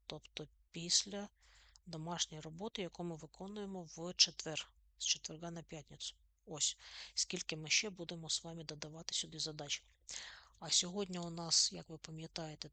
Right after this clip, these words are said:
тема пов'язана з заліком. Ви будете мені зараз все відповідати.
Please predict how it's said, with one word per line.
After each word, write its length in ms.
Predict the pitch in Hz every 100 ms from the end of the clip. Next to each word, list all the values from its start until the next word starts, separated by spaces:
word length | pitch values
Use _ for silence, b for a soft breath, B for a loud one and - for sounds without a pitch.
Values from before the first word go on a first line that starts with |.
| -
тема 420 | 160 151 147 143 - - _ _ -
пов'язана 600 | 165 160 151 151 147 147
з 40 |
заліком. 580 | 143 175 165 196 269 294 - - - -
Ви 100 | 214
будете 440 | 220 208 214 214
мені 280 | 208 208 214
зараз 320 | 220 214 208
все 360 | - - 214 - _ _ 196
відповідати. 840 | 202 - 190 202 185 196 -